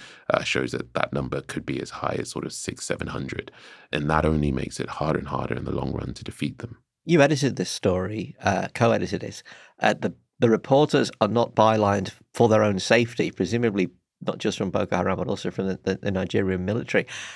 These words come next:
Speaker 2: How difficult was it to put this story together? Because it's very comprehensive.
Speaker 1: It has been a challenge. Um, you know, what we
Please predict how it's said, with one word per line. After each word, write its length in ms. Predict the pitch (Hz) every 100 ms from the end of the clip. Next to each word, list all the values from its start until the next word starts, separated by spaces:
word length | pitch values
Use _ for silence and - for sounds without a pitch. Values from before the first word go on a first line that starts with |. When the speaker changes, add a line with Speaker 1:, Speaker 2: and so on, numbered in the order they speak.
| -
Speaker 2:
How 180 | - 202
difficult 480 | 202 185 196 202 196
was 140 | 127
it 80 | 113
to 80 | 113
put 160 | 131
this 100 | -
story 240 | - 117 98
together? 300 | - 147 143
Because 180 | 92 107
it's 140 | 110
very 180 | 120 160
comprehensive. 720 | - 123 95 101 117 - - _ _
Speaker 1:
It 260 | 92 107 90
has 220 | 104 101
been 160 | 98 87
a 80 |
challenge. 500 | 73 76 76 71 - -
Um, 520 | 76 69 71 69 -
you 120 | -
know, 180 | 76 71
what 240 | 69 76 -
we 340 | 82 76 71